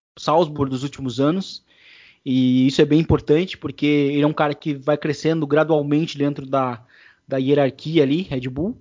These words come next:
e tem toda a expectativa, né? Mas ele vai ter que lidar com alguns problemas, realmente, com ausências importantes de nome, de peso na defesa, e ainda assim na busca agora por um ataque, né?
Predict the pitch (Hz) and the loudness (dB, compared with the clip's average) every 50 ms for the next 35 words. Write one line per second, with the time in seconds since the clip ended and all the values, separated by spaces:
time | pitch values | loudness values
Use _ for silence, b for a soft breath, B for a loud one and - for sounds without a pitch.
0 | _ _ _ _ _ _ _ - 139 135 135 135 135 135 135 131 131 135 135 135 | _ _ _ _ _ _ _ -4 0 2 2 4 4 4 2 2 2 2 2 2
1 | 131 127 120 - - 156 175 - 185 180 202 202 - 233 220 - 240 233 - - | 0 -2 -2 -2 -2 0 2 4 4 4 4 2 0 0 0 0 0 0 2 2
2 | 180 147 131 127 127 135 143 - _ _ _ _ _ _ - 131 127 131 127 139 | 4 4 4 4 0 -2 -2 -4 _ _ _ _ _ _ -6 0 0 2 2 2
3 | 139 143 147 139 151 143 - 170 160 160 156 160 160 160 165 156 - - 180 165 | 4 4 2 2 2 -2 -2 0 2 2 4 2 2 -2 -4 -6 -2 0 2 4
4 | 147 147 160 175 180 160 139 143 135 139 143 151 147 - - - 139 135 135 123 | 4 4 4 2 0 -2 -2 -2 -2 -2 -2 -4 -4 -6 -8 -6 -4 -4 -4 -4
5 | 117 131 143 143 - 151 131 120 - - B B B B B B B B 156 135 | -2 -2 -2 -2 -2 -4 -6 -6 -8 -14 B B B B B B B B -6 0
6 | - 151 147 147 - 151 147 151 147 - 139 131 143 143 143 143 143 143 143 131 | 4 4 4 4 6 6 6 6 4 2 -4 -4 -2 2 2 2 2 2 0 -2
7 | 131 123 - 143 139 139 131 120 127 127 123 b b b b b b b _ - | -4 -2 2 4 4 4 4 2 0 -4 -6 b b b b b b b _ -4
8 | 143 135 143 139 - - 185 196 196 180 208 214 208 202 - _ _ _ _ _ | 0 2 2 2 6 8 8 8 8 6 4 0 0 -2 -8 _ _ _ _ _
9 | - 139 135 143 143 143 139 139 139 143 151 151 156 170 170 160 - - 170 170 | -4 0 2 2 4 4 4 4 4 4 4 4 4 2 2 0 -2 -2 -2 0
10 | 165 151 139 143 156 - - 165 147 147 151 156 151 - 156 160 170 180 190 - | 0 0 0 -2 -4 -4 -2 0 2 4 4 4 2 0 -2 0 0 0 -2 -2
11 | 185 151 127 - - - 110 113 117 120 | -4 -4 -4 -6 -8 -12 -14 -12 -12 -12